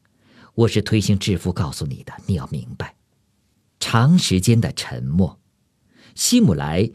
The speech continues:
满怀期望地看着海因里奇，大概是等待某种评论。海因里奇目瞪口呆，这是叛国罪啊，是对德国、德国军队及其领导人的背叛。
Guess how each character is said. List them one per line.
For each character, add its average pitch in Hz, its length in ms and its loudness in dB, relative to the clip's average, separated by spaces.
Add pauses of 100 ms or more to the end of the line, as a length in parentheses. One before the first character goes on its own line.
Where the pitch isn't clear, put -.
(140)
满 98 300 4
怀 95 180 2
期 - 340 2
望 180 140 4
地 90 80 2
看 151 240 0
着 95 80 2
海 82 220 -2
因 120 180 4
里 - 140 -2
奇， - 340 -10 (600)
大 190 200 4
概 160 160 2
是 123 160 2
等 76 320 -2
待 85 200 0
某 92 240 4
种 - 200 -2
评 - 300 -6
论。 87 180 0 (800)
海 110 220 0
因 123 180 4
里 90 120 0
奇 110 300 0
目 202 240 4
瞪 92 200 2
口 65 200 -8
呆， 65 300 -10 (300)
这 170 120 6
是 131 140 2
叛 104 320 0
国 73 160 -8
罪 - 280 0
啊， - 120 -20 (380)
是 - 200 2
对 156 160 6
德 101 280 2
国、 73 360 -8 (140)
德 151 240 6
国 104 140 2
军 120 240 4
队 73 280 0 (140)
及 135 140 2
其 123 120 2
领 123 280 4
导 76 160 0
人 80 120 -6
的 101 80 -2
背 98 240 0
叛。 - 280 -14